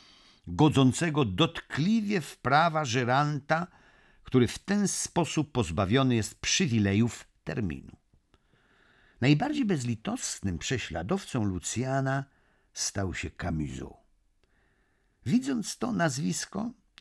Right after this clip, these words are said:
aktorka zrozumiała straszliwy i upokarzający krok, do którego zmuszony był poeta. Dla niej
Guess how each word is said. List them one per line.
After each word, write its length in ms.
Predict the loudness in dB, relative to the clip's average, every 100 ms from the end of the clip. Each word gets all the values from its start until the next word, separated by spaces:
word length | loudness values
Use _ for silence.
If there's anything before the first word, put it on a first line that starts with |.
| _
aktorka 540 | -12 -10 -6 -4 -4 -4
zrozumiała 640 | -2 -2 -2 -2 -2 0
straszliwy 1120 | -2 -2 -4 -4 -4 -8 -6 -4 -4 -8 -8
i 220 | -4 -4 -4 _ _ _ _ _
upokarzający 960 | -2 0 0 0 2 2 2 0 -2 -4
krok, 600 | -4 -2 -2 -2 -14 -16 -8
do 180 | -4 -4
którego 540 | -4 -4 -2 -2 -2
zmuszony 640 | -2 -2 -2 -2 -2 0 -2
był 240 | 0 -2
poeta. 640 | -2 -2 -2 -4 -8 -14 -14 _ _ _ _ _ _ _
Dla 380 | 0 4 6 4
niej 380 | 2 0 -2